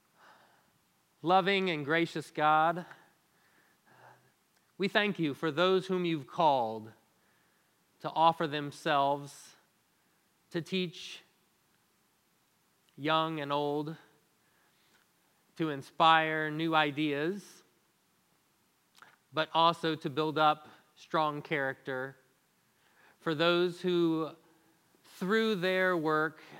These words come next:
help to develop skills for life in young men and women. We pray, Lord God, for those who are teaching this fall, uh,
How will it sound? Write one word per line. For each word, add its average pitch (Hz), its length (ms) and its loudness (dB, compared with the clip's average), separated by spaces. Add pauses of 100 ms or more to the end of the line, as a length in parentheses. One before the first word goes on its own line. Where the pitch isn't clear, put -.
help 175 360 -4
to 180 80 -4
develop 156 500 -2 (280)
skills 180 400 0
for 170 160 -4
life 117 300 -4 (1160)
in 151 140 -8
young 151 240 -2
men 151 200 -4
and 151 120 -6
women. 127 400 -10 (1500)
We 160 120 -4
pray, 190 300 2
Lord 175 280 0
God, 156 460 4
for 165 100 -4
those 160 380 -4
who 170 160 -4
are 135 360 -2 (520)
teaching 214 480 -2
this 175 180 -2
fall, 120 380 -10 (1300)
uh, 127 380 -2